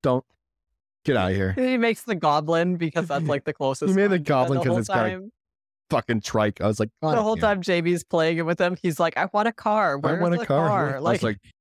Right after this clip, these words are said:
Speaker 2: <laughs> he's obsessed with cars.
Speaker 1: At least he is a, he was a fan of orcs and goblins. So that's as much as, you know, I'm happy about that. Uh, my daughter tried to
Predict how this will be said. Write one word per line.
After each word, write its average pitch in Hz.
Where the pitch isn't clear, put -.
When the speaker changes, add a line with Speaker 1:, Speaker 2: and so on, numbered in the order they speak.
Speaker 2:
<laughs> -
he's 202
obsessed 190
with 160
cars. 143
Speaker 1:
At 127
least 143
he 165
is 135
a, 135
he 127
was 117
a 104
fan 107
of 135
orcs 117
and 139
goblins. 131
So 110
that's 101
as 98
much 104
as, 110
you 104
know, 98
I'm 104
happy 104
about 120
that. 123
Uh, 104
my 98
daughter 107
tried 107
to 104